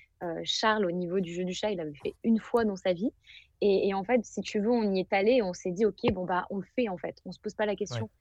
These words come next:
Speaker 1: C'est-à-dire que maintenant qu'on y est, on le fait. Et en fait, tu peux tester tellement de choses. Tu peux,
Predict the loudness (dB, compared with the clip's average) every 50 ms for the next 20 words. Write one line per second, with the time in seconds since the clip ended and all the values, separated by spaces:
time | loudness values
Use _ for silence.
0 | _ _ _ _ -2 0 0 0 0 -2 -4 -4 -2 -2 0 0 -2 -2 -4 -8
1 | -8 -4 -2 -2 -2 -2 -2 -8 -12 -12 -10 _ -6 -6 -6 _ _ _ _ _
2 | _ -8 -8 -4 -4 -4 -4 -4 -4 -4 -2 -2 -2 -6 -4 -6 -6 -4 0 0
3 | 2 2 2 0 -2 -2 0 -2 -2 -2 -4 -16 -20 -14 -8 -6 -6 -6